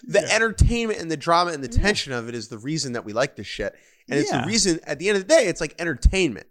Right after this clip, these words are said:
Speaker 1: right?
Speaker 2: Yeah.
Speaker 1: And yes, eighty-four wins is not a lot.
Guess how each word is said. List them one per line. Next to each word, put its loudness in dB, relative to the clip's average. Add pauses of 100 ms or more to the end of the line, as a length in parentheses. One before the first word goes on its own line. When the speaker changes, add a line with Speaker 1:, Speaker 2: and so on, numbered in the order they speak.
(100)
Speaker 1:
right? -2
Speaker 2:
Yeah. -4 (540)
Speaker 1:
And -2 (640)
yes, 0 (220)
eighty-four 0
wins 0
is -10
not -2 (100)
a -6
lot. -10